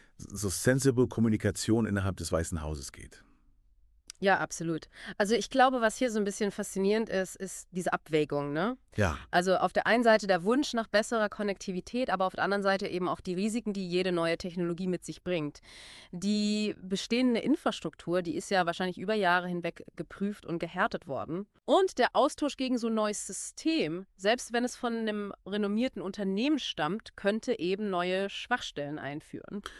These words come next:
Speaker 1: Und dann ist ja auch die Frage des Datenzugriffs. Also
Speaker 2: Ja.
Speaker 1: gibt's Befürchtungen, dass Musk oder Starlink möglicherweise Zugriff auf sensible Regierungsdaten erhalten könnten, wenn die Mitarbeiter den Dienst nutzen?
Speaker 2: Ja,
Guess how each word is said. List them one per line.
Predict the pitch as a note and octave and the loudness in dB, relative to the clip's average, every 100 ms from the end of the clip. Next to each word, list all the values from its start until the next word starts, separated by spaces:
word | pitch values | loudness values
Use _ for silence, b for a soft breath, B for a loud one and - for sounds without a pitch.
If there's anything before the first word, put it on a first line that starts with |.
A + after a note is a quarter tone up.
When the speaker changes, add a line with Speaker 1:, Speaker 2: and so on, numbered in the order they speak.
| B - | B -6
Speaker 1:
Und | A2+ G2+ - | -4 -4 -6
dann | G#2+ G#2 F3+ | -4 -2 -2
ist | - - | -4 0
ja | A2 | 0
auch | A2 | 0
die | A2+ | -6
Frage | - E2 F2 | -2 0 0
des | F2 - | -2 -4
Datenzugriffs. | D#2+ F2 G2+ - F3+ B1 - - - _ - | -6 -6 -6 -6 -4 -8 -10 -14 -16 _ -6
Also | G2 E2+ | -2 2
Speaker 2:
Ja. | F2 D2 | 2 0
Speaker 1:
gibt's | E2+ E2+ E2 - | -6 -12 -12 -8
Befürchtungen, | F#2 - F#2+ F#2+ G2+ F#2 F2 | -6 0 0 0 -2 -2 -2
dass | D#2+ | -4
Musk | - D2 F2+ - | -2 -4 -4 -8
oder | C2+ D2+ | -8 -8
Starlink | - D2 D2+ F2+ F2 E2+ | -8 -6 -4 -2 -4 -6
möglicherweise | D#2 D2+ E2 F#2 F#2+ E2 E2 E2 | -6 -6 -6 -4 -2 0 -2 -6
Zugriff | - G2+ G2 F2+ - B B B - | -10 -8 -4 -4 -6 B B B -8
auf | D#2 | -6
sensible | - F2+ F2+ F#2 F#2 F#2 | -2 -2 -2 -4 -4 -2
Regierungsdaten | F#2 G2+ B2+ F#2+ - C#2 C#2 E2+ | -2 0 0 -2 -2 -4 -4 -6
erhalten | C2+ D2+ D#2+ E2 | -6 -4 -4 -6
könnten, | - E2 E2+ E2+ | -4 -4 -4 -6
wenn | E2 E2 | -6 -6
die | |
Mitarbeiter | E2+ F#2 F2 E2 E2 | -6 -8 -6 -4 -4
den | F2 F2+ | -6 -6
Dienst | F2 G#2+ A2 - | -6 -8 -8 -12
nutzen? | - - - - | -10 -8 -8 -4
Speaker 2:
Ja, | F3+ F3+ | 0 0